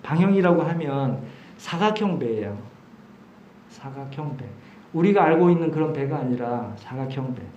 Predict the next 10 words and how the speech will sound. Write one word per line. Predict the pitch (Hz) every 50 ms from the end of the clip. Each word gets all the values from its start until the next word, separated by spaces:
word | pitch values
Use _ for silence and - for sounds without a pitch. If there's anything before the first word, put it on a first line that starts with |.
| - - - - - - - - - - -
노아가 | 143 151 156 160 165 160 165 165 165
만든 | 165 143 120 123 131 127 143 147 160 175 175 185 - - - -
배, | 135 135 135 139 135 - - - - - - - - - - - - -
방주. | - - 127 127 127 - 123 117 107 101 101 101 - - - - - - - - - - - - - - - - - - - 147
영어로는 | 151 170 185 202 202 196 185 170 170 180 185 180 180 - - - - - - - - -
아크, | - 139 139 139 143 143 139 - - 139 120 113 113 113 - - - - - - - - - - - - - - - - - - - - - - - - - - - - - - - -
그리고 | 143 139 143 143 147 143 143 143 - -
히브리어로는 | - - - 247 240 247 233 226 220 208 185 165 - - 147 127 123 131 127 127 123 123 123 123 120 113 110 110 - - - - - -
테바라고 | - - 226 226 214 214 196 175 170 156 139 127 127 127 127
합니다. | 127 131 131 123 117 113 110